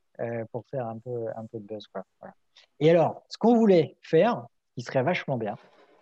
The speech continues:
c'est parce que, tiens, Thierry, tu nous réunis tous là, enfin, peut-être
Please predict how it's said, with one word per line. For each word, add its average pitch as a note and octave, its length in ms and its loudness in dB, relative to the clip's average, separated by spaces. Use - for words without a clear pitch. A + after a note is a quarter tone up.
c'est C3+ 80 -4
parce B2+ 180 -2
que, B2+ 360 2
tiens, D3+ 200 -2
Thierry, C#3 320 0
tu D3 180 -6
nous A#2 120 -4
réunis C3 340 -2
tous D#3 280 -8
là, C#3 280 -2
enfin, G2 280 -8
peut-être A#2 120 -12